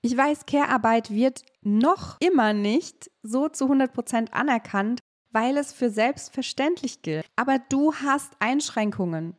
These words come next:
Du zahlst weniger in die Rente ein, du hast weniger Geld monatlich verfügbar, ihr habt generelle Einschränkungen.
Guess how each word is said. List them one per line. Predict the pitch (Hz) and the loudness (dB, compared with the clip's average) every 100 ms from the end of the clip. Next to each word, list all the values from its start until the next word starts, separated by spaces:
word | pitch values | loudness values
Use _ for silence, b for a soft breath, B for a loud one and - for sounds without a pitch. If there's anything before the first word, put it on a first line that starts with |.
| _ _ _ - | _ _ _ -8
Du | 220 | -6
zahlst | - 233 226 - 185 | 0 2 0 -2 0
weniger | 226 240 220 185 | 2 4 2 2
in | 202 | 2
die | 208 | 2
Rente | 262 294 294 | 2 2 0
ein, | - 254 254 254 247 | -2 0 0 0 0
du | 226 214 | 0 0
hast | 220 214 | -2 -2
weniger | 196 220 220 208 | -2 0 0 0
Geld | 196 190 202 - | 0 0 0 -2
monatlich | 202 208 254 262 262 254 247 | -2 0 2 0 0 -4 -4
verfügbar, | - 240 - 254 247 _ 214 220 - | -4 -4 -2 -2 -2 _ 0 0 -2
ihr | 202 | -4
habt | 202 - | -6 -4
generelle | 196 208 202 233 262 - | -4 -2 0 0 0 0
Einschränkungen. | 220 233 254 - 233 233 - 233 226 226 | -2 -2 -4 -4 -4 -4 -2 -2 0 0